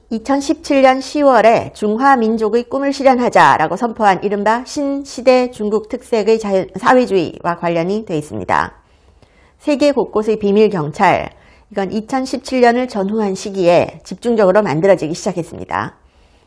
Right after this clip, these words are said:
"중국의 우호적이고 순응하는 글로벌 환경을 만들겠다." 이게 목표랍니다. 그리고 자유, 민주, 인권 등 보편적 가치와 국제 질서를 싸워야 할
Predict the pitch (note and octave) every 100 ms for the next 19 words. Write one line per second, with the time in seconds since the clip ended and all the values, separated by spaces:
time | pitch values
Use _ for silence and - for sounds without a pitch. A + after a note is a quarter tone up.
0 | _ _ _ _ - C4 C4+ B3+ C#4 D#4
1 | - G3+ A3+ A3 F3+ C#3+ D3 C3 - _
2 | - C#4+ C#4 C4+ B3 C#4+ C#4+ G#3 G3 G#3+
3 | A3 G3 F#3 G#3+ F#3 F#3+ G#3 G3 - A2
4 | - G3+ F#3+ F3 G#3 F3 C3 A2 C#3+ -
5 | - _ _ _ _ _ _ _ _ -
6 | G#3+ A#3 B3 - - _ A3 G#3+ B3+ G3
7 | A3 A3+ A#3+ A3+ A#3 A3+ G3 D3+ - -
8 | _ _ - A3+ A3+ - - C4+ B3+ B3
9 | F#3 F3 - E3+ G3+ G#3 - A3 - A#3+
10 | A#3+ G3 F#3+ E3+ A#3+ E4 - - C4+ C#4+
11 | C#4+ C4 B3+